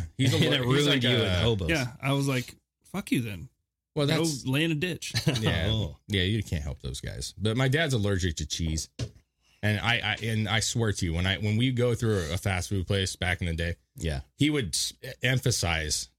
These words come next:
Speaker 1: not once, not twice, but a dozen times, like, "Ma'am, you do understand, I, I don't want any fucking cheese on this burger. Like, they can't, no cheese." And they're like, "Yes, sir. No cheese."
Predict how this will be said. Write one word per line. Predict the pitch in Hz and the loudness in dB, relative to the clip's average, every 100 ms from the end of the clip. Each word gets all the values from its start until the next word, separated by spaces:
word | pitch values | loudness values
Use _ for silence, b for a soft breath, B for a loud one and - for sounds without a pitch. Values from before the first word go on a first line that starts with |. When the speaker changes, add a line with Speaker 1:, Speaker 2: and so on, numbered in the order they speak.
| _ 101 | _ -2
Speaker 1:
not | 113 113 | 0 2
once, | 120 113 - | 2 0 2
not | 104 98 | 0 0
twice, | - 98 90 - - | 0 0 0 -4 -2
but | 95 - | -2 0
a | 104 | 0
dozen | 107 101 98 85 | 2 2 0 0
times, | 90 73 98 | -2 -2 -2
like, | 90 - _ - | -2 -4 _ -4
"Ma'am, | 113 107 76 - | 0 0 -4 -2
you | 107 117 | 0 2
do | 123 | 2
understand, | 113 87 110 87 80 | 0 0 0 0 0
I, | 80 85 | -2 -2
I | |
don't | 95 95 | 0 2
want | 95 95 | 0 0
any | 101 101 | 0 0
fucking | 87 92 80 82 | 0 -2 -2 -2
cheese | 92 80 | -2 -2
on | 76 | -4
this | 71 | -6
burger. | 80 71 69 - | -4 -6 -8 -8
Like, | 90 78 - - | -4 -4 -6 -6
they | 90 | -6
can't, | - 95 80 | -4 -4 0
no | 92 92 | 2 2
cheese." | 80 82 - - _ | 0 -4 -6 -14 _
And | 104 | 0
they're | 101 | 0
like, | 82 - _ _ _ _ _ 92 | -2 -6 _ _ _ _ _ 0
"Yes, | 92 90 - | 0 0 -2
sir. | 73 - _ _ _ _ - | -6 -8 _ _ _ _ -2
No | 95 87 | 0 2
cheese." | - 76 - | 0 -4 -6